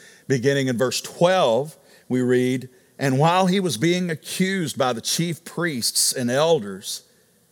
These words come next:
he did not answer. Then Pilate said to him, 'Do you hear how many things they testify against you?'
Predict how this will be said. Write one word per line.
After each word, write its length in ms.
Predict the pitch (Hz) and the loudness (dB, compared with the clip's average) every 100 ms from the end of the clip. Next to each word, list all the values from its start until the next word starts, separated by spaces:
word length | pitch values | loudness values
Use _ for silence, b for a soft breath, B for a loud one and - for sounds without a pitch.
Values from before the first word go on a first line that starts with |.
| _ | _
he 180 | - 131 | -6 -4
did 300 | 107 123 131 | -2 0 0
not 260 | 117 117 113 | -2 -4 -2
answer. 720 | 107 107 - - - - _ _ _ _ _ _ _ | -4 -6 -8 -8 -10 -18 _ _ _ _ _ _ _
Then 220 | 147 185 143 | 0 0 2
Pilate 460 | 180 190 185 127 | 2 4 4 0
said 220 | - 131 117 | 2 2 2
to 60 | |
him, 260 | 110 110 92 b b b b _ _ | -4 -4 -6 b b b b _ _
'Do 80 | 143 | -2
you 200 | 175 233 | 2 2
hear 360 | 185 190 208 226 | 4 6 6 4
how 140 | 180 | 0
many 220 | 175 170 | -2 -4
things 380 | - 156 185 185 | -2 -2 0 0
they 120 | 160 | 0
testify 560 | - 165 - - 165 143 | 2 0 0 -2 0 0
against 420 | 107 147 - - | 0 -2 -4 -8
you?' 140 | 320 | -10